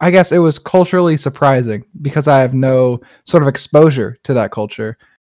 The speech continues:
Um, and the rest of the movie was just very enjoyable to watch. Uh, even parts of the first half, there's just a lot of joy to be had watching this movie. There's a lot said in this movie, and there's a lot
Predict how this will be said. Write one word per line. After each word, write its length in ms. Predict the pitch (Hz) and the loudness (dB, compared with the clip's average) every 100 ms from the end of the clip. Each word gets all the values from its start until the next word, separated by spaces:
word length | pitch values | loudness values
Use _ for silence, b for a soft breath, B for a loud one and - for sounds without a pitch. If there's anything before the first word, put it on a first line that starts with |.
| _ 127 | _ -6
Um, 560 | 123 120 120 120 131 - _ _ _ _ _ _ _ _ _ - | -2 -2 -2 -4 -8 -14 _ _ _ _ _ _ _ _ _ 0
and 260 | 170 170 | 2 4
the 80 | 160 | 4
rest 380 | 175 233 - 185 | 4 2 -2 0
of 440 | 156 151 139 139 151 | 2 2 -2 -8 -4
the 100 | 143 | 0
movie 320 | 143 139 135 | 0 0 -2
was 500 | 127 120 120 117 - _ _ _ _ _ _ | 0 0 -2 -4 -12 _ _ _ _ _ _
just 220 | 151 139 | -6 -2
very 320 | 135 147 147 | 0 2 4
enjoyable 600 | 127 113 131 139 131 113 104 | 2 2 2 4 2 0 -4
to 120 | 117 | -4
watch. 500 | 104 87 82 - - - | -2 -2 -4 -10 -14 -4
Uh, 160 | 135 127 | 0 2
even 240 | 160 180 | 2 2
parts 260 | 151 139 135 | 2 2 2
of 60 | |
the 60 | 113 | -4
first 260 | 120 120 - | -4 -4 -2
half, 220 | 101 104 | -4 -2
there's 200 | 117 117 | -4 -4
just 160 | 127 | -4
a 80 | 113 | -2
lot 220 | 127 139 | 2 4
of 240 | 135 127 - b b _ | 4 0 -6 b b _
joy 380 | 135 127 143 143 | -2 2 4 6
to 100 | 135 | 2
be 120 | 127 | 0
had 340 | 127 131 123 117 | 0 2 2 2
watching 400 | 117 117 - 123 | 0 0 -2 -4
this 200 | 120 - | -4 -4
movie. 440 | 123 117 120 120 b b b | -4 -2 -4 -4 b b b
There's 160 | 156 156 | 2 4
a 60 | |
lot 260 | 151 170 - | 6 4 2
said 340 | - 135 147 | -2 2 4
in 120 | 180 185 | 4 2
this 200 | 190 202 | 2 2
movie, 480 | 202 208 226 220 _ _ _ | 2 4 2 0 _ _ _
and 100 | 156 | 2
there's 140 | 165 156 | 2 4
a 60 | |
lot 340 | 151 151 147 | 4 6 4